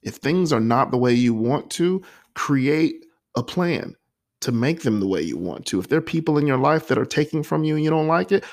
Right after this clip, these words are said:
create a plan to get them to stop. Each day you get to make a new, a new version of yourself is created.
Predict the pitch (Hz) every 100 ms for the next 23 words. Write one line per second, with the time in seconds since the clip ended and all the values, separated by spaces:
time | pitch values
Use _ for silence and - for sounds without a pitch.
0 | - - 139 156 165 160 170 180 175 180
1 | 185 196 - 220 - - - - _ _
2 | _ _ _ _ _ _ _ _ _ _
3 | _ _ _ _ _ - 160 175 - -
4 | _ 113 117 101 67 - - - 107 87
5 | 113 - 127 104 98 - - - 98 95
6 | 107 120 - 120 104 107 101 123 120 113
7 | 120 104 92 101 - 90 - - - -
8 | 98 - -